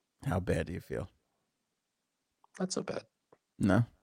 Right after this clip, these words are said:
Speaker 2: I feel all right.
Speaker 1: I hate that just everything about owning a home. I just, I, I hate
Speaker 2: It's
Speaker 1: it.
Speaker 2: all under, it's all your, your fault or your, <laughs> your responsibility. I can't.
Speaker 1: Yeah.
Speaker 2: It's so much.
Speaker 1: And then there's, like, times where you're like, there's times where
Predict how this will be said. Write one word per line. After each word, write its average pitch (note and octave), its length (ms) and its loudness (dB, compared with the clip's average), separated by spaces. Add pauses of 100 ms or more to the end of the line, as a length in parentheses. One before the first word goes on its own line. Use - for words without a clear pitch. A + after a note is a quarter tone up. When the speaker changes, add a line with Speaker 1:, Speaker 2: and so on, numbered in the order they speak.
(500)
Speaker 2:
I D#4 100 0
feel - 160 -2
all - 60 -2
right. - 180 -4 (1040)
Speaker 1:
I A#2 140 2
hate A2+ 460 2
that A2+ 100 -6
just A2 220 -2
everything A2+ 360 6
about G2 300 8
owning F#2+ 320 4
a E2 80 -4
home. E2+ 440 0
I E2 120 -2
just, F2 240 -10 (140)
I, E2+ 160 -4 (380)
I - 40 -2
hate D#3+ 260 0
Speaker 2:
It's - 100 4
Speaker 1:
it. B2 40 12
Speaker 2:
all A#2+ 160 12
under, A2 180 8
it's G2 240 0
all G#2 120 10
your, G2 260 8
your F#2+ 200 2
fault G#2+ 460 4
or F2+ 140 6
your, F#2 200 8 (100)
<laughs> - 80 -6
your C#3 120 10
responsibility. A#2 800 6
I F2 80 -2
can't. - 120 -6
Speaker 1:
Yeah. G2+ 240 6 (640)
Speaker 2:
It's A2+ 160 4
so C3 200 12
much. B2+ 440 12 (360)
Speaker 1:
And A2 160 6
then A#2+ 120 6
there's, A#2+ 220 8
like, A2 180 4
times G#2+ 460 4
where F#2+ 100 -2
you're F#2+ 200 6
like, F#2 380 4
there's D#3 320 8
times A2 520 2
where F#2 400 2